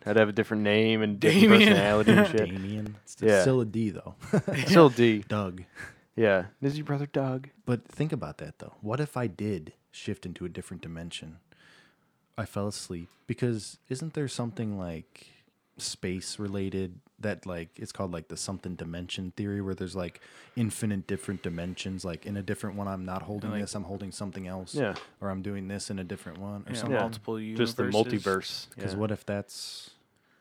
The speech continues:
Speaker 3: maybe I did a multiverse thing.
Speaker 2: I could kinda believe in that because sometimes I think, like, have you ever had an experience and you're like, "What if I died?"
Speaker 1: Yeah.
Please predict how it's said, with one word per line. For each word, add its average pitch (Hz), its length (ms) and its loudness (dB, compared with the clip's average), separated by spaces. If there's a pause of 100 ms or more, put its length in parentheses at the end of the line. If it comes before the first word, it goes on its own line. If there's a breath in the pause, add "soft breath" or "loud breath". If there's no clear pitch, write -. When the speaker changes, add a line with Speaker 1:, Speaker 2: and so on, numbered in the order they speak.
(120)
Speaker 3:
maybe 95 180 -6
I 95 60 -4
did 92 160 -4
a - 20 -6
multiverse 90 580 -8
thing. - 160 -18
Speaker 2:
I 135 120 2
could 180 180 -8
kinda 175 180 2
believe 135 220 -2
in 135 80 -6
that 135 140 -4
because 131 320 -8 (220 soft breath)
sometimes 160 840 -4
I 127 140 -4
think, 131 440 -8 (280)
like, 107 380 -4 (800)
have 165 120 -4
you 185 60 4
ever 202 160 4
had 139 420 0 (240)
an 123 120 -6
experience 135 960 -4 (1080)
and 135 180 -2
you're 127 140 0
like, 123 320 -2 (1400)
"What 151 120 0
if 185 140 -2
I 156 140 4
died?" 131 500 0 (1600)
Speaker 1:
Yeah. 95 220 -8